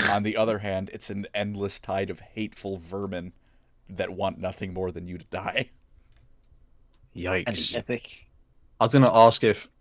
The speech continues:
Speaker 2: our main man, our Randy Orton slithering out,
Speaker 1: <laughs>
Speaker 2: uh, Karl Franz, has he ever fought Skaven
Speaker 1: He
Speaker 2: in the
Speaker 1: has.
Speaker 2: lore?
Speaker 1: Uh, off the top of my head, Skaven are not one of the enemies he's most, uh,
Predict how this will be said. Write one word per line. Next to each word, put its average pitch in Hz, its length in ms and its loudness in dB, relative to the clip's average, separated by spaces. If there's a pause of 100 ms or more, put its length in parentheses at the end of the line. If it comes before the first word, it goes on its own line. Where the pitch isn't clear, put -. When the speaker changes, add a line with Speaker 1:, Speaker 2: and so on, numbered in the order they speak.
(280)
Speaker 2:
our 104 140 6
main 107 320 4
man, 98 440 2 (180)
our 95 520 4 (400)
Randy 107 380 6
Orton 95 260 6
slithering 98 500 6
out, 90 300 6 (160)
Speaker 1:
<laughs> 98 180 -12
Speaker 2:
uh, 92 380 6
Karl 104 240 10
Franz, 98 640 4
has 107 140 6
he 120 120 6
ever 101 440 8 (240)
fought - 340 6
Skaven 104 600 6 (360)
Speaker 1:
He - 220 -10
Speaker 2:
in 107 80 -8
the 107 60 0
Speaker 1:
has. 101 240 4
Speaker 2:
lore? 113 260 10 (220)
Speaker 1:
Uh, 98 420 4 (280)
off 107 180 -2
the - 60 -18
top 107 180 -8
of - 60 -6
my 98 140 -4
head, 95 360 -6 (120)
Skaven 95 440 -6
are 90 80 -8
not 92 320 -6
one 95 120 -12
of 87 80 -12
the 90 140 -10
enemies 87 460 -12
he's - 380 -14
most, 90 420 -10
uh, 82 220 -6